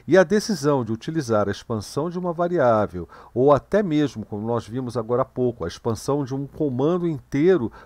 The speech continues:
pra obter uma informação, deve ser considerada. O tio tem a sua utilidade, ele é muito prático, como vocês podem ver. Utilizado corretamente em scripts, ele não vai deixar a gente na mão,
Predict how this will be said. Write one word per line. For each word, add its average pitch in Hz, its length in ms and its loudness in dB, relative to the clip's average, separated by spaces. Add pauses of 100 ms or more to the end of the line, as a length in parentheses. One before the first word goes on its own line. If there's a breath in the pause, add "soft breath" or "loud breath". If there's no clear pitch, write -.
(120)
pra 127 120 2
obter 120 460 0
uma 98 160 -6
informação, 98 640 -2 (340 loud breath)
deve 202 460 6
ser 185 240 0
considerada. 156 760 0 (400 loud breath)
O 107 60 -6
tio 151 260 0
tem 151 340 2
a 156 60 2
sua - 200 -8
utilidade, 98 680 -4
ele 117 80 -2
é 107 40 2
muito 113 340 -6
prático, 98 600 -6
como 98 220 -8
vocês 92 260 -12
podem 87 320 -10
ver. 139 320 -2 (480 loud breath)
Utilizado 160 640 0
corretamente 127 840 -2
em 117 120 -2
scripts, - 720 -6 (180 loud breath)
ele 135 220 0
não 156 400 0
vai 143 220 0
deixar 120 420 -2
a 101 60 0
gente 85 340 -10
na 170 140 -4
mão, 139 280 -2